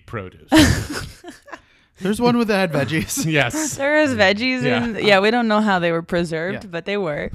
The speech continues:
Speaker 2: You saying the California, okay, so California roll, I get.
Speaker 3: Yeah.
Speaker 2: Uh,
Speaker 3: It's good.
Speaker 2: veggie, okay. Those are things that are all cooked or, or raw base, like,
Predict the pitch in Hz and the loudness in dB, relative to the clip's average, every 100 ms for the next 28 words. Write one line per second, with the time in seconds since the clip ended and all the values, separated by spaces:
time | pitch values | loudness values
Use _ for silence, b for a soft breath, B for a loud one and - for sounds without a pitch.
0 | - 160 220 285 277 247 220 208 196 - | -10 -6 -4 -2 -2 -4 -4 -2 -2 -2
1 | 185 180 170 156 160 - 185 196 196 185 | -4 -4 -6 -8 -12 -6 -4 -2 -4 -4
2 | 170 156 - 135 120 98 92 _ _ - | -2 -4 -8 -10 -10 -12 -16 _ _ -12
3 | 196 190 156 156 131 127 127 120 - 302 | -6 -4 -6 -10 -8 -6 -6 -8 -10 -14
4 | - _ - 147 131 165 160 _ _ _ | -16 _ -8 -6 -4 -6 -8 _ _ _
5 | 175 - 135 120 123 175 214 214 202 180 | -12 -6 -6 -6 -4 -4 -4 -8 -6 -4
6 | 175 160 156 156 156 147 - 175 170 - | -2 -2 -2 0 0 -2 -4 -4 -6 -8
7 | 151 139 131 - - - 139 123 117 123 | -6 -6 -10 -20 -20 -8 -8 -4 0 2
8 | 123 123 113 - 120 120 - - - 131 | 2 0 -4 -10 -10 -8 -12 -14 -10 -10